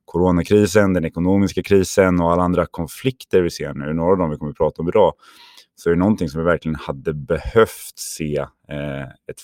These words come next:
fokus på globalt samarbete och på multilateralism.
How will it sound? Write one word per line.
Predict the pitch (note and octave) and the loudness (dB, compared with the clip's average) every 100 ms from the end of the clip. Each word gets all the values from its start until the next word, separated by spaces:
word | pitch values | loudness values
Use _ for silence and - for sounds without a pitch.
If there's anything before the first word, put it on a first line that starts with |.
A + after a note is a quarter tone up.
| - | -8
fokus | D#2 C2+ - D2+ C#2 - - - - | -8 -8 -10 -8 -8 -10 -18 -20 -10
på | E2 D#2 D2 | -2 0 0
globalt | D2+ D2 D2 - | -2 -2 -2 -2
samarbete | D#2 C#2+ C#2+ C#2+ D#2+ C#2 - D2 - _ - - _ _ | -6 -6 -6 -4 -4 -6 -8 -10 -10 _ -20 -20 _ _
och | C#2+ - - | -8 -8 -4
på | D#2+ D#2+ | 0 0
multilateralism. | D#2+ D2+ - D2+ D#2 - D#2+ D2+ G#2 A2+ - - | 0 -4 -4 -6 -6 -4 -2 0 0 -2 -4 -2